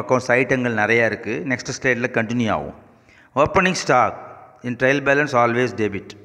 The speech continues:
Capital always credit. Sales always credit. Salaries, சம்பளம், expenses, debit. Bills payable, it is a liability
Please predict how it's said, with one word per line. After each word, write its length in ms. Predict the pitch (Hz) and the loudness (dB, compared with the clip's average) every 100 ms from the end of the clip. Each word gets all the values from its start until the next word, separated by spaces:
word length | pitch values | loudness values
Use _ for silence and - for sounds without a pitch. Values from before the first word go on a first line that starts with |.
| - | -4
Capital 500 | 139 156 156 151 135 98 - - - - - 104 | -2 0 0 2 0 0 -8 -18 -20 -20 -6 -2
always 340 | 120 131 135 - | 2 2 2 -2
credit. 300 | 113 110 104 - - - | -4 -4 -6 -10 -16 0
Sales 380 | 147 147 123 - - - - _ - 101 | 6 6 4 -2 -10 -16 -20 _ -10 -2
always 340 | 113 120 127 - - | -2 0 -2 -4 -4
credit. 280 | 120 107 - - - - | -2 -2 -6 -14 -18 -2
Salaries, 540 | 139 151 151 147 120 90 - - | 2 4 4 2 0 -4 -8 -4
சம்பளம், 440 | 120 131 131 113 82 - - - - _ _ _ _ _ _ _ _ _ _ _ _ - | 0 0 0 -2 -6 -16 -20 -20 -20 _ _ _ _ _ _ _ _ _ _ _ _ -4
expenses, 640 | 120 - 156 139 135 120 - - - | -4 0 0 0 0 -2 -4 -16 -4
debit. 320 | 113 107 98 - - - - 117 | -2 -2 -4 -12 -20 -20 -4 0
Bills 220 | 160 160 - | 2 0 0
payable, 480 | 147 143 135 127 127 85 - - - _ _ _ _ _ | 2 4 2 0 -2 -4 -10 -20 -20 _ _ _ _ _
it 60 | 110 | -8
is 60 | 117 | -2
a 100 | 135 120 | 2 4
liability 720 | 123 139 135 123 120 120 | 4 4 2 -2 -2 -4